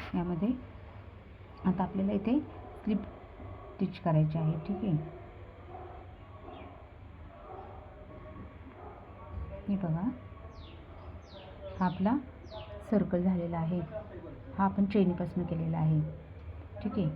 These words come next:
यानंतर आपण मॅजिक सर्कल बघणार आहेत. आता, आता आपण मॅजिक सर्कल बघणार आहेत. हा, त्यासाठी हे दोन बोटांमध्ये बघा, हा असा धागा घ्यायचा आहे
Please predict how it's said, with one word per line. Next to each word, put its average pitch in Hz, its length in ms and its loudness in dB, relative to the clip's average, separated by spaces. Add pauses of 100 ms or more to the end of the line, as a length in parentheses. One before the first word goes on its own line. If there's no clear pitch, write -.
(480)
यानंतर 196 300 10
आपण 208 240 6
मॅजिक 202 280 6
सर्कल 185 340 6
बघणार 160 340 6
आहेत. 156 220 8
आता, 151 200 2 (960)
आता 190 180 6
आपण 226 260 6 (240)
मॅजिक 196 320 6
सर्कल 190 300 4
बघणार 165 340 6
आहेत. 165 260 -2
हा, 214 160 4 (360)
त्यासाठी 196 440 6 (240)
हे 202 60 6
दोन 190 240 10
बोटांमध्ये 180 540 4 (440)
बघा, 180 300 4 (360)
हा 190 80 12
असा 180 200 6
धागा 180 300 4
घ्यायचा 180 360 6
आहे 185 260 4